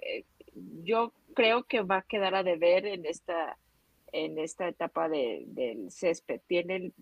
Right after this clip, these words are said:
tiene el físico, tiene las, las condiciones, tiene el juego, pero me parece que acá arriba, eh,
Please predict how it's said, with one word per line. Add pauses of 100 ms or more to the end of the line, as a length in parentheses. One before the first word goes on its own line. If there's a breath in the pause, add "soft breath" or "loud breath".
(140)
tiene
el
físico,
tiene
las,
las
condiciones, (460)
tiene
el
juego, (280)
pero
me
parece
que
acá
arriba, (440)
eh,